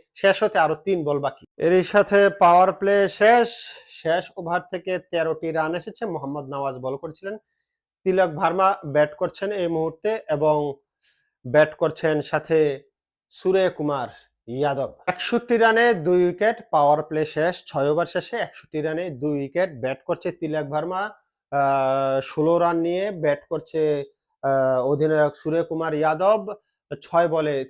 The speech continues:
তিন রান নিয়ে। Thank you সবাইকে ভিডিওটা দেখার জন্য।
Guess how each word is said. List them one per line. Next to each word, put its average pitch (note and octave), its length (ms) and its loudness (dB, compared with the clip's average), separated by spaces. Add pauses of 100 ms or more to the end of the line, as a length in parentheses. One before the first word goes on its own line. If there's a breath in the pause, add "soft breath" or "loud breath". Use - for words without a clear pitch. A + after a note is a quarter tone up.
(100)
তিন D#3 320 0
রান B2+ 200 -4
নিয়ে। B2 520 -8 (920)
Thank E3+ 220 0
you G3 120 0
সবাইকে F#3+ 420 2
ভিডিওটা E3+ 320 -2
দেখার E3+ 280 0
জন্য। G#3 340 -8